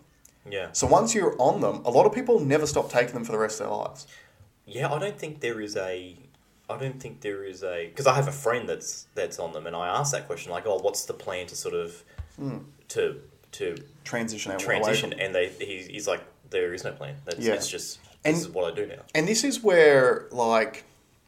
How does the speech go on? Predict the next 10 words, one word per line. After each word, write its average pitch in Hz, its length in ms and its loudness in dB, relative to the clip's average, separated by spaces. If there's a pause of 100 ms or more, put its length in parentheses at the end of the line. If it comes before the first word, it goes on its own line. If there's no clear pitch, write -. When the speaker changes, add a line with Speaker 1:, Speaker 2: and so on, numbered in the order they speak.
(380)
Speaker 2:
it 170 220 0
really 240 280 2
makes 185 400 2
you 165 120 -8
wonder 113 580 0 (380)
how 139 180 4
much 170 260 0
of 151 120 -4
our 135 100 2
society 110 960 0